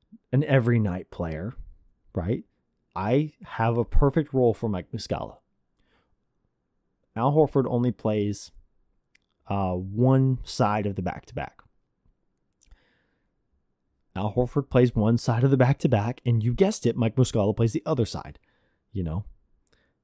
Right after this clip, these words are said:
Big man who shoots threes. He's not as good as def-, defensively as Horford, so don't think I'm saying that they're the same player, but it's a similar role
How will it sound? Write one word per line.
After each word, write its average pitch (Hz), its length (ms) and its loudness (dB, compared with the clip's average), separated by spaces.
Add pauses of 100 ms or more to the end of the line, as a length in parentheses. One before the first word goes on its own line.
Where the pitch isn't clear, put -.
(720)
Big 127 200 4
man 131 180 6
who 123 140 4
shoots 117 300 -4
threes. 107 560 -2 (1120)
He's 131 240 0
not 147 160 4
as 156 100 2
good 147 160 6
as 147 140 4
def-, 131 100 2 (220)
defensively 135 580 2
as 120 160 -2
Horford, 120 380 -2 (240)
so 87 340 -6 (460)
don't 110 240 0
think 120 160 2
I'm 104 180 -2 (180)
saying 113 340 -2
that 87 140 -6
they're 101 120 -6
the 87 60 -8
same 98 280 -6
player, 95 400 -2
but 95 220 -6 (840)
it's - 180 -4
a 131 40 -2
similar 143 440 2
role 107 640 4